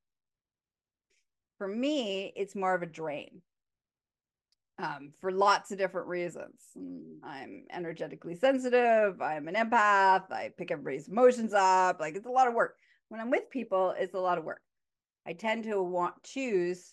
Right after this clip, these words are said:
less group activities and more one-on-one activities, which is a little less,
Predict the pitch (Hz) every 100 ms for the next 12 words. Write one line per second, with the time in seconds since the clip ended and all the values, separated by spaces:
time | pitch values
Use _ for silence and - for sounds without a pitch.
0 | - 175 202 - 185 190 185 160 160 165
1 | 147 151 190 - _ - 170 170 165 160
2 | 160 170 165 165 180 180 156 - 139 117
3 | 156 165 135 165 160 185 190 160 147 -
4 | -